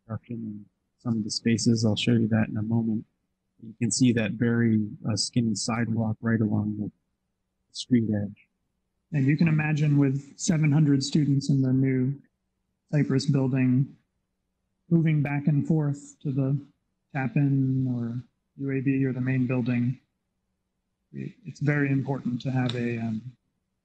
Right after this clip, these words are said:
Speaker 2: a sufficiently wide sidewalk for that volume of students moving back and forth. So that, that's really the genesis of this part of the project.
Speaker 1: And you can see the,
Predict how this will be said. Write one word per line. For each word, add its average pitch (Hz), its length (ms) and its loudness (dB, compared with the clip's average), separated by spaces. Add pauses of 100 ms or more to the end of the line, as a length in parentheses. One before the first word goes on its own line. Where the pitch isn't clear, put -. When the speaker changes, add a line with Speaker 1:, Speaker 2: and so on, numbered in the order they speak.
(140)
Speaker 2:
a - 40 -18
sufficiently 135 600 0
wide 127 340 -2
sidewalk 120 460 -6 (160)
for 123 100 -8
that 120 200 -6
volume 123 520 -2
of 113 120 -4
students - 680 -8
moving 117 320 0
back 113 240 -6
and 127 220 -6
forth. 127 280 -4 (440)
So 123 60 -20
that, 117 240 -12
that's 131 260 -2
really 120 200 2
the 117 120 2
genesis 120 600 0
of 131 140 -2
this - 440 -10 (180)
part 120 140 -4
of 110 80 -4
the 113 60 -4
project. 143 440 -2 (2500)
Speaker 1:
And 127 120 -6
you 110 80 2
can 113 140 0
see 117 320 2
the, 107 300 4